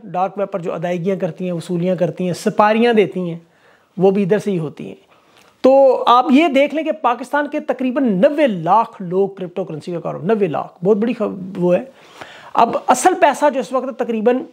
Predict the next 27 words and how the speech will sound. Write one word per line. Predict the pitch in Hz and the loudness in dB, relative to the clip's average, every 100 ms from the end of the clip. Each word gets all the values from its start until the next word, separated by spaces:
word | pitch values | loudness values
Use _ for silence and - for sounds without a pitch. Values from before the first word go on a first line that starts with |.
| _ 277 | _ 0
एक | 311 320 | 0 0
फीसद | - 233 233 240 214 | -2 -2 0 0 -2
पाकिस्तानी | 180 170 175 165 | -2 -6 -6 -4
लोग, | 151 | -4
सिर्फ | 170 302 311 | 0 -2 2
एक | 214 190 | 0 0
फीसद, | 170 - _ _ _ _ _ _ 285 | -14 -20 _ _ _ _ _ _ 2
एक | 330 254 | 2 2
बिटकॉइन | 311 294 269 269 | 0 2 0 2
जो | 269 | 0
वो | 254 | 0
छः | - 233 302 | 0 0 2
मार्च | 285 247 | 2 0
की | 254 | -4
तारीख | 226 190 190 | -6 -6 -6
मैंने | 214 190 | -8 -8
चेक | 202 | -8
किया | 214 226 | -4 -4
था, | 180 196 | -2 2
बासठ | 254 - 311 - - | 0 0 -6 -6 -2
करोड़ | 220 226 | 4 4
रुपए | 214 190 | 2 -6
का | |
पाकिस्तान | 170 160 - 165 | -8 -10 -10 -12
में | 156 | -12
मिलता | 143 165 | -12 -14
है। | - | -18